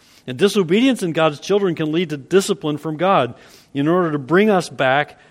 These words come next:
to a right relationship with Him. And we ought to thank Him for that. And I can attest again, looking at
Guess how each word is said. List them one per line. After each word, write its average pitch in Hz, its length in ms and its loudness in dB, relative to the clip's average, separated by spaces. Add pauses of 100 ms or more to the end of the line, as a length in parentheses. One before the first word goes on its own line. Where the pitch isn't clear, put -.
(120)
to 160 160 -2
a 143 100 0
right 160 440 0
relationship 151 760 -4
with 113 140 -8
Him. 117 180 -6
And 117 120 -6
we 139 100 -4
ought 160 60 -2
to 175 80 -4
thank 214 400 -4
Him 135 240 -6
for 120 220 -6
that. 113 220 -2
And 113 100 -6
I 135 140 -2
can 139 260 -6 (500)
attest 131 440 -2
again, 131 640 -2
looking 123 320 -4
at 156 120 -6